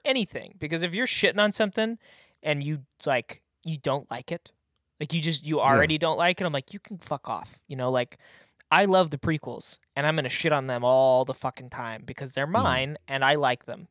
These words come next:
Speaker 1: you know, it's like,
Speaker 2: And it
Speaker 1: it's like
Speaker 2: feels so
Speaker 1: you're
Speaker 2: weird when somebody
Speaker 1: Yeah.
Speaker 2: does it the wrong way almost, <laughs> right? Like, when someone's just shitting on something and you can't sense that love behind it, you're like, "Ooh, oh no, no, no, no, you can't say that." <laughs> And it's something you said a week ago.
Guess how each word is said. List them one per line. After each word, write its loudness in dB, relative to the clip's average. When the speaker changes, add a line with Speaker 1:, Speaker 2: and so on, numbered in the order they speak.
Speaker 1:
you -4
know, 0
it's -4
like, 0
Speaker 2:
And 2
it -2
Speaker 1:
it's 2
like 6
Speaker 2:
feels -8
so 10
Speaker 1:
you're 8
Speaker 2:
weird 4
when -4
somebody 4
Speaker 1:
Yeah. 4
Speaker 2:
does 6
it 2
the 6
wrong 8
way 2
almost, 0
<laughs> -
right? 6
Like, 4
when 0
someone's 2
just -8
shitting 2
on 2
something -2
and -4
you 2
can't 0
sense 0
that 2
love 2
behind 2
it, -6
you're -2
like, -6
"Ooh, -6
oh 4
no, 0
no, 0
no, 0
no, -6
you -10
can't -4
say 2
that." 2
<laughs> 6
And 6
it's 2
something 6
you 6
said 8
a 10
week 2
ago. 6